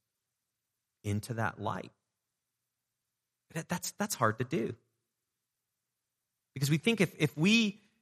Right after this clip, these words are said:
if we promote others, then they're gonna forget me. But again,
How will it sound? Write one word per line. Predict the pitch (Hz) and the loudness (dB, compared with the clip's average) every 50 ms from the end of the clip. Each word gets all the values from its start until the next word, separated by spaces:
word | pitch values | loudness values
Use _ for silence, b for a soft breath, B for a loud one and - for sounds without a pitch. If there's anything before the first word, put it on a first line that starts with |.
| _ _ - | _ _ -6
if | 147 - - | -2 2 2
we | 226 | 2
promote | - 208 190 170 151 135 | 4 6 6 8 8 8
others, | 165 220 262 240 202 165 127 | 8 6 8 8 6 6 6
then | 156 170 160 156 - - - _ _ _ _ _ _ _ _ _ _ _ _ _ _ _ _ _ _ _ _ _ _ - | 6 6 6 6 2 -2 -10 _ _ _ _ _ _ _ _ _ _ _ _ _ _ _ _ _ _ _ _ _ _ 0
they're | 147 | 2
gonna | 127 131 123 | 4 4 2
forget | - - 120 107 117 107 - | 2 0 2 2 2 2 4
me. | 113 156 247 277 - 90 - _ _ _ _ _ _ _ _ _ _ _ _ _ _ _ - | 2 0 0 0 -2 -6 -10 _ _ _ _ _ _ _ _ _ _ _ _ _ _ _ -12
But | 117 113 | -10 -8
again, | 101 - 151 175 180 131 - | -4 -2 0 0 0 -2 -2